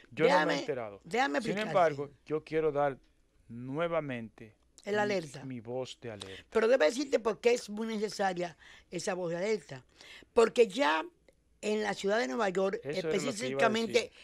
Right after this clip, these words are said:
Speaker 2: en Brooklyn,
Speaker 1: En Brooklyn.
Speaker 2: en una comunidad en la que viven muchos dominicanos,
Speaker 1: Sí.
Speaker 2: y que ro-, ronda mucho la comunidad, ya de-, se ha declarado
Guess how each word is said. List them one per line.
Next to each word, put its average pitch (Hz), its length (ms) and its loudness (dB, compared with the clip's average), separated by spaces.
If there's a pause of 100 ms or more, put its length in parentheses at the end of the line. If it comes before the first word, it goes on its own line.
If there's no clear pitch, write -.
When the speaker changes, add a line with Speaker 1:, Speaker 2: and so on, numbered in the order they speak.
(120)
Speaker 2:
en 220 220 2
Brooklyn, 180 580 4 (220)
Speaker 1:
En 127 120 -12
Brooklyn. 120 520 -6
Speaker 2:
en 226 200 -2
una 269 280 0
comunidad 247 460 4 (100)
en 240 120 2
la 214 140 2
que 202 120 0
viven 233 280 6
muchos 220 500 0
dominicanos, 175 800 -4 (640)
Speaker 1:
Sí. 117 140 -20 (140)
Speaker 2:
y 180 160 -6
que 185 180 -2
ro-, 220 540 6
ronda 233 500 4 (300)
mucho 226 320 4
la 208 140 2
comunidad, 202 680 0 (600)
ya 190 200 0
de-, 208 220 -4
se 196 100 0
ha 202 40 4
declarado 240 600 -2